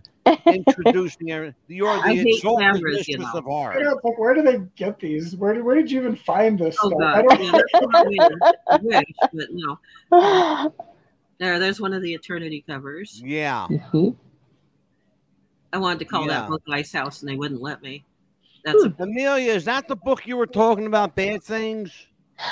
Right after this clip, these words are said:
Speaker 1: No, it was, uh, the other one.
Speaker 3: Bad Things is one of my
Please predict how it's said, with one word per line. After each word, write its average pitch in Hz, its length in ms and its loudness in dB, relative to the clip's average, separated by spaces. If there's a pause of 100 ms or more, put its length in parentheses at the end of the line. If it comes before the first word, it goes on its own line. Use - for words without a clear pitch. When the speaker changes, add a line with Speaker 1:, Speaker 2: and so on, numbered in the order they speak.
(200)
Speaker 1:
No, 196 300 8 (100)
it 185 200 0
was, 175 420 0
uh, 165 240 8 (100)
the 190 200 6
other 170 260 4
one. 151 360 -6 (420)
Speaker 3:
Bad 185 200 -2
Things 151 240 -10
is 139 80 -16
one 139 120 -8
of 131 40 -8
my 113 120 -14